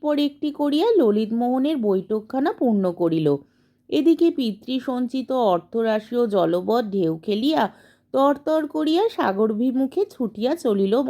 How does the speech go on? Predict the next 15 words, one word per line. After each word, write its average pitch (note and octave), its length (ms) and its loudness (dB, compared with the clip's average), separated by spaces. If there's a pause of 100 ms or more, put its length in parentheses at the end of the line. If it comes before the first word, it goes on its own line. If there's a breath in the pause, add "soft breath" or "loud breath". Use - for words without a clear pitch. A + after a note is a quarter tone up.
(340)
লাগিল। F#3+ 460 0 (640 soft breath)
তাহার F4 400 2
জননী C#4 440 0
কাঁদিয়া G#3+ 480 -2
কাটিয়া A#3 500 -2
অনেক G3+ 480 -2
বুঝাইলেন, E3 600 0 (380 soft breath)
অনেক D#4 440 2
বলিলেন, F#3 480 2 (320 soft breath)
কিন্তু D4 480 2
সে E3+ 320 -2
তাহাতে A3+ 440 0
কর্ণপাতও G#3+ 800 0
করিল F#3 400 0
না। C#3+ 260 -4